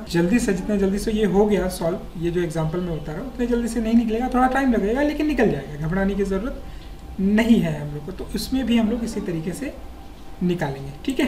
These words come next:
तो चलिए अब देखते हैं हम लोग अपने क्वेश्चन को। तो यहाँ पर क्या है, देखिए मैंने बताया था आपको कि दस हज़ार का हर एक इंस्टॉलमेंट है, पाँच इंस्टॉलमेंट पेमेंट होने हैं यहाँ पर, ठीक है।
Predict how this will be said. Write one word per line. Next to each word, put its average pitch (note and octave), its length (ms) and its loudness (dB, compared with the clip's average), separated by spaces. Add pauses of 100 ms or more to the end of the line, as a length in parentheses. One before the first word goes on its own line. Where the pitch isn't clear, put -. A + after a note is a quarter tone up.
तो - 120 -4
चलिए B3+ 400 2 (160)
अब F#3+ 60 -2
देखते G3+ 300 2
हैं G#3+ 60 0
हम G#3+ 80 2
लोग A3 100 -2
अपने G3+ 160 -2
क्वेश्चन A3+ 380 -2
को। B3 80 -6 (560)
तो G3+ 60 -2
यहाँ A3 220 2
पर C4+ 160 -2
क्या C#4+ 180 4
है, A#3+ 180 2 (120)
देखिए F3+ 260 -4 (340)
मैंने G3+ 160 0
बताया A3 300 0
था A3+ 140 -2
आपको A3 220 -4 (520)
कि - 300 0 (180)
दस A#3+ 180 6
हज़ार B3+ 240 2
का B3+ 140 2
हर A3 180 6
एक A#3+ 140 4
इंस्टॉलमेंट G#3+ 520 0
है, - 180 -8
पाँच F#3+ 220 0
इंस्टॉलमेंट F#3+ 480 0
पेमेंट F#3 320 -2
होने G3 140 0
हैं G3 120 0
यहाँ F#3 160 0
पर, A#3 260 -8
ठीक - 120 -8
है। C4 120 -4